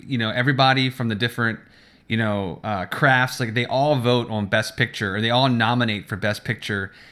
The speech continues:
You know, it's not like, you know, I feel like having a seat at the table and saying what you think is the best picture, that, that's a good thing, and it should be representative of all kinds of things, especially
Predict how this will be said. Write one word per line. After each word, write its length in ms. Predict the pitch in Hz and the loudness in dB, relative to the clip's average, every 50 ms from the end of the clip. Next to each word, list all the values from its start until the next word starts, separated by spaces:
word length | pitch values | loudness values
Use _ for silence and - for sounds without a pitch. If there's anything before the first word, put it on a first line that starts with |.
| - - | -20 -6
You 80 | - 110 | -2 0
know, 80 | 117 113 | 0 0
it's 140 | 110 - - | -2 -2 0
not 440 | 120 117 120 123 127 123 - - 113 | 2 2 4 4 4 2 0 -2 -2
like, 420 | 113 107 104 101 - - - - _ _ _ _ _ _ _ _ _ _ _ _ _ - | -2 -2 -2 -2 -4 -8 -12 -14 _ _ _ _ _ _ _ _ _ _ _ _ _ 0
you 100 | 143 139 | 2 2
know, 120 | 117 104 - | 2 4 4
I 120 | 123 127 | 2 2
feel 200 | 131 - 143 123 | 2 2 2 4
like 200 | 117 131 123 - | 4 4 4 4
having 320 | 117 135 135 135 139 131 120 | 2 2 2 4 2 2 2
a 40 | 120 | 0
seat 180 | - - 131 | 0 0 -2
at 40 | 120 | 0
the 80 | 113 107 | -2 -4
table 340 | - 127 123 123 117 117 113 | -2 0 0 0 0 0 -2
and 140 | 107 104 | -2 -2
saying 300 | - - 131 120 123 120 | 0 0 2 2 2 0
what 100 | 113 107 | 0 -2
you 120 | 104 110 107 | -4 -6 -6
think 220 | - - 120 104 | -2 -2 -2 -2
is 140 | 113 104 104 | -2 -4 -4
the 80 | 104 101 | -4 -2
best 240 | 110 107 - - | -2 -2 -4 -4
picture, 480 | - 143 135 - 123 110 104 101 107 - - | -6 -6 -6 -2 -2 -2 -2 -2 -4 -6 -2
that, 200 | 131 139 139 139 | 0 0 0 2
that's 180 | 143 131 - - | 0 -2 0 -2
a 40 | 131 | -6
good 320 | 107 - - 139 135 - | -6 -2 0 2 2 2
thing, 360 | - - 135 127 120 120 117 117 | 0 -2 0 2 2 2 2 0
and 200 | 110 107 104 - | 0 -2 -4 -4
it 140 | 113 107 | -6 -6
should 200 | - - 143 123 | -4 -2 -2 0
be 120 | 110 127 127 | 0 0 0
representative 600 | 113 123 123 120 120 113 120 120 117 117 110 104 | 2 0 0 0 0 -2 0 0 0 0 0 -2
of 180 | 104 110 110 110 | -2 -4 -2 -2
all 180 | 113 117 123 123 | 0 0 0 0
kinds 420 | - - - 120 131 135 131 117 | -2 -2 0 2 2 2 2 0
of 80 | 113 - | -2 -6
things, 400 | - - 107 110 110 107 - 120 | -4 -2 -2 -2 -2 -4 -6 -6
especially 680 | 117 - - - 160 165 - 147 131 123 123 120 | -8 -8 -4 -4 -2 -2 -2 -2 0 0 0 0